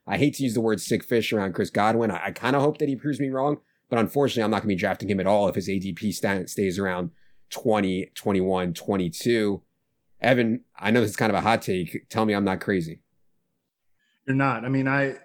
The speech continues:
Speaker 2: we were getting him in every single draft last year, virtually. I mean,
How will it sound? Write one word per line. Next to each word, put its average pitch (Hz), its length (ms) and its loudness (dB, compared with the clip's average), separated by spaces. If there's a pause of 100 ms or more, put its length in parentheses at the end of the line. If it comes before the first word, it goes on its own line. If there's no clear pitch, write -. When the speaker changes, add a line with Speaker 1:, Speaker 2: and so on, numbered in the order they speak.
(120)
Speaker 2:
we 147 120 -4
were 202 140 2
getting 139 240 4
him 123 100 2
in 120 100 -2
every 123 240 0
single 117 240 -2
draft 104 380 -6
last 98 240 -12
year, 98 220 -10
virtually. 107 520 -6
I 110 40 -8
mean, 104 400 -4